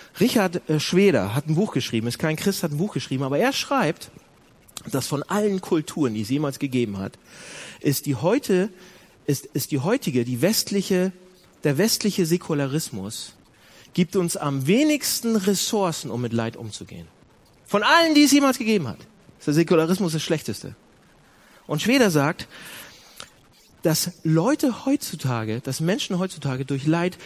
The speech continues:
viel mehr, viel mehr traumatisiert sind als irgendjemand vorher. Ja? Weil, weil, und jetzt kommt die Begründung, jede andere Kultur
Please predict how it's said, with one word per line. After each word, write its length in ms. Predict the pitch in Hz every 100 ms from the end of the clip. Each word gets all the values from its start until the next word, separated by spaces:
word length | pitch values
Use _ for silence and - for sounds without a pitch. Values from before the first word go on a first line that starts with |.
| -
viel 520 | - - - 339 320
mehr, 260 | 247 156 92 95
viel 400 | - - 277 277
mehr 220 | 226 190
traumatisiert 760 | - - 180 170 160 156 156 151
sind 340 | - 104 113 - - - -
als 240 | 120 - -
irgendjemand 560 | 185 165 147 135 123
vorher. 420 | - 104 90 82 - _ _ _ _ _ - _ _ _ _ _ _ _ _ _ _ _ _ _ _ _ _ _ _ _ _ -
Ja? 220 | 110 156 - _ _ _ _ - - - -
Weil, 420 | 139 175 185 185 - -
weil, 600 | 135 143 214 196 131 220 359 - - - _ _ _ - _ -
und 80 | 113
jetzt 140 | 131
kommt 140 | 170
die 60 | 165
Begründung, 400 | 160 147 117 120
jede 560 | 113 120 202 247 247 -
andere 300 | 190 190 175
Kultur 760 | - 160 - - 135 104 131